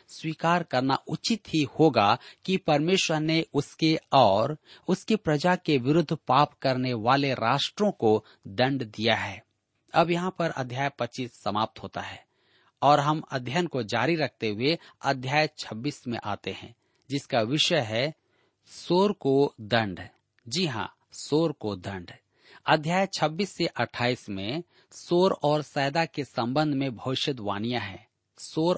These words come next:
और सैदा एक प्रकार से जुड़वा भाई थे। ये अध्याय भविष्यवाणी को शब्दशः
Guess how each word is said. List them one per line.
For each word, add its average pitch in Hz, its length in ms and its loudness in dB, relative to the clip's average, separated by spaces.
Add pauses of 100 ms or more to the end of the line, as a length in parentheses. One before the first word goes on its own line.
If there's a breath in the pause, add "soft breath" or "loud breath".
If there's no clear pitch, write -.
और 113 180 2
सैदा 127 560 0 (300 loud breath)
एक 208 200 2
प्रकार 139 400 0
से 151 220 -4
जुड़वा 107 440 -4
भाई 165 300 -4
थे। - 320 -14 (460 soft breath)
ये 165 200 6
अध्याय 113 640 -2
भविष्यवाणी 143 840 -2
को 113 420 0 (320)
शब्दशः 156 840 0